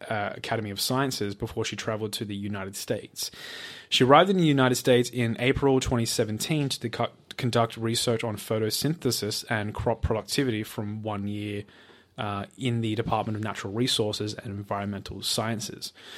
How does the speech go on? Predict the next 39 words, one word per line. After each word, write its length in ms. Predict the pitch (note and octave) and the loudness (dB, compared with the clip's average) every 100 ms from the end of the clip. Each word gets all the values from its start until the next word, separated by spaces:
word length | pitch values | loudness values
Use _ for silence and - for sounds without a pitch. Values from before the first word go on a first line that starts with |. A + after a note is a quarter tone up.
| - - | -10 -2
with 180 | A#2+ - | -2 0
the 240 | A2+ G#2 | -2 -2
College 400 | - B2+ A#2+ A2+ | 0 2 4 2
of 160 | A2+ - | -2 -4
Agriculture, 640 | B2 A2 - A2+ G#2+ A2 G#2+ | -4 -4 0 0 0 -2 -2
Consumer 680 | - A#2 - A2+ G#2 G2+ G#2 | -4 -2 -2 -2 -4 -6 -6
and 120 | A2 | -6
Environmental 580 | G#2 G#2 G2+ G2+ G2+ G2+ | -6 -4 -4 -4 -6 -6
Sciences 640 | - - F#2 - - - - - - - | -6 -6 -8 -10 -10 -12 -14 -18 -10 -2
at 160 | A2+ | 0
the 80 | A#2+ | 2
University 680 | A#2 A2+ C3 C3 B2+ B2 B2 | 0 2 4 4 6 4 2
of 60 | G#2+ | 4
Illinois 480 | C3+ C#3 B2+ B2 B2 | 4 6 6 4 2
in 180 | A#2 A#2 | 2 2
Urbana-Champaign. 1700 | A2+ A2+ A2+ A2+ A2+ A2+ - - A2+ G#2+ - A2 G#2+ A2 F#2+ E2+ G#2 - - - - - - - | 0 2 0 2 0 -4 -8 -8 -6 -2 -2 -2 -2 -4 -4 -8 -14 -20 -20 -14 -14 -14 -16 4
She 140 | - | 6
was 140 | D#3 - | 6 6
considering 440 | D3+ D3+ F3 E3 | 4 6 6 8
entering, 440 | C#3+ D3 C#3+ C3 - | 6 4 2 0 -6
uh, 100 | A#2+ | -2
entering 320 | C#3 C3 C#3 B2 | 0 2 4 4
a 120 | A2 | 2
doctoral 800 | A2 C3 C3 - C3+ C3+ C3 C3 | 2 4 4 4 6 8 8 6
program 640 | - B2+ A#2+ B2 A#2+ A#2 | 6 4 6 4 4 2
at 140 | G#2 A#2 | 0 -2
the 80 | A2+ | -2
University 440 | A#2 A2+ A2 - | 0 0 0 -4
of 80 | G#2+ | -2
Illinois, 460 | A#2+ A2+ A2+ A2 | 0 0 0 0
and 160 | A2 A2 | -2 -2
she 80 | - | -2
was 100 | A2 | 0
also 380 | B2 A#2+ - B2 | 0 2 2 0
planning 460 | - A#2+ A2+ A2 | 0 -2 0 -2
on 100 | G#2 | -2
marrying 300 | G#2+ G#2+ G#2+ | -4 -4 -4
her 100 | G#2 | -8
boyfriend, 640 | G#2 C3+ D3+ E3 G#2 G#2 | -4 2 2 2 -4 -4